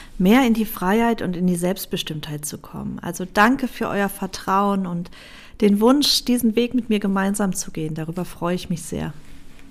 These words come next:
Für alle Eltern mit Kindern in der Autonomiephase, also so zwischen anderthalb und drei Jahren, habe ich noch eine kurze Ankündigung. Und zwar findet am achten Februar wieder unser Online-Vortrag mit mir statt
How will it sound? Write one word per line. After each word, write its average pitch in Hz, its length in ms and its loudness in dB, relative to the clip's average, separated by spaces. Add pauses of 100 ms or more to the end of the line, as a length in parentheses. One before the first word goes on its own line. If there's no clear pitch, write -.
(580)
Für - 260 -2
alle 285 340 4
Eltern 233 420 2
mit 208 120 2
Kindern 262 320 4
in 226 100 4
der 208 160 2
Autonomiephase, 208 1040 4
also 196 220 0
so 214 160 0
zwischen 269 500 -2
anderthalb 226 640 2
und 208 140 0
drei 196 220 -2
Jahren, 185 580 0
habe 202 160 -2
ich - 80 -10
noch 202 140 0
eine 220 280 2
kurze 233 400 -2
Ankündigung. 202 840 2 (360)
Und 220 220 4
zwar 233 400 4
findet 240 380 4
am 202 260 2
achten 277 440 2
Februar 240 640 2
wieder 226 280 0
unser 202 300 2
Online-Vortrag 180 1080 2
mit 175 160 -4
mir 185 160 -2
statt 202 400 -2